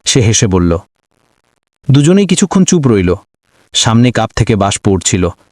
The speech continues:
যেন অতীত এখন গলে বাতাসে মিশে যাচ্ছে। "করণ," আরাধ্যা ধীরে করে বলল,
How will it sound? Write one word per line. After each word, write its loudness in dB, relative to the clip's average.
যেন 2
অতীত 0
এখন 0
গলে 4
বাতাসে 0
মিশে 2
যাচ্ছে। -4
"করণ," 2
আরাধ্যা -2
ধীরে 0
করে 0
বলল, 2